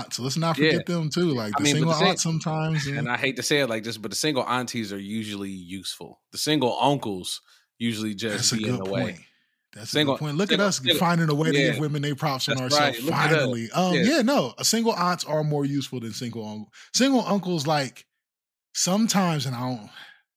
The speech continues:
Speaker 1: trying to be careful not to disrespect people that I don't know, but, like, sometimes the single uncle with a football Allen Iverson jersey that keeps hanging around his nineteen-year-old nephews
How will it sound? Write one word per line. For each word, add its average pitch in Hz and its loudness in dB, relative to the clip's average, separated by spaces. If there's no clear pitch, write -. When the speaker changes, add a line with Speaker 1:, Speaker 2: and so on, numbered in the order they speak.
Speaker 1:
trying 131 -4
to 117 -2
be 113 -4
careful 110 -4
not 107 -6
to - -18
disrespect 110 -2
people 107 -8
that 101 -8
I 101 -8
don't 101 -10
know, 113 -4
but, 110 -8
like, 113 -6
sometimes 226 2
the 160 2
single 175 2
uncle 151 0
with 143 0
a 127 -6
football 143 2
Allen 135 0
Iverson 139 0
jersey 135 0
that 131 -4
keeps 170 2
hanging 151 0
around 143 2
his 131 0
nineteen-year-old 131 2
nephews 127 0